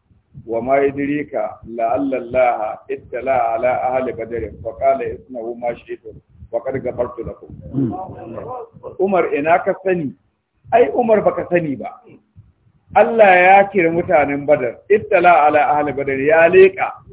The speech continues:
Speaker 1: ya kalle su, ya ce, "Kai mutanen Badar, duk abin da kun ka ga dama ku ce ku yi, na gafarta muku."
Speaker 2: Allah.
Speaker 1: Umar, kana da labarin Allah ya haka da su?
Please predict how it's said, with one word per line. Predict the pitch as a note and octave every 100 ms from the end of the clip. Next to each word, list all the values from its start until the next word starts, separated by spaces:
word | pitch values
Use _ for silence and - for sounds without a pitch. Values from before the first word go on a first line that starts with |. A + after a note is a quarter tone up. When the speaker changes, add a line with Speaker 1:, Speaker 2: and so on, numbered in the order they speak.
| F#2+ B2
Speaker 1:
ya | C#3
kalle | D3+ D#3 C3+ D3 C#3+
su, | C#3
ya | C#3
ce, | C#3 C3+
"Kai | E3+
mutanen | E3 D#3 D3+ C3+ C3
Badar, | C3 A#2+ A2 - _ _ _ _ _ _ _ _ -
duk | - -
abin | D3 C#3+ C#3+
da | C3+
kun | C#3 C3+
ka |
ga | A#2 A#2+
dama | A#2+ B2 B2+
ku | B2
ce | A2+ B2
ku | A#2
yi, | A#2
na | A#2
gafarta | A#2 G#2+ G#2 F#2+ F#2
muku." | F#2 F2 - - - C#3
Speaker 2:
Allah. | C3 G2+ F#2 F2 -
Speaker 1:
Umar, | D3+ D#3 D3
kana | E3 D#3
da | D3+ C#3+
labarin | C#3+ D3+ D3 B2+
Allah | - D3 C3+
ya | C3+ C#3
haka | C#3
da | B2+
su? | - -